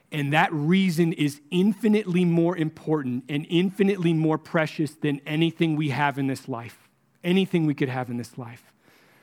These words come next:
God's sovereignty in the middle of our suffering means that there is a divine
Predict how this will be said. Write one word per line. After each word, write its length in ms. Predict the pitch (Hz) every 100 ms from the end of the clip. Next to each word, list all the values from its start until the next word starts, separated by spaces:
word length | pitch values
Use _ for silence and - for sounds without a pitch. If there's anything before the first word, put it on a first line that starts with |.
| _ _ _ _ _ -
God's 380 | 120 160 190 180
sovereignty 640 | - 170 165 165 - 160
in 80 | 139
the 80 | 139
middle 260 | 139 156
of 140 | 151 135
our 140 | 139
suffering 580 | 131 - 135 - 135 131
means 280 | 139 143 131
that 120 | 143
there 140 | 131
is 120 | 127 123
a 60 |
divine 800 | 113 127 113 135 147 160 170 175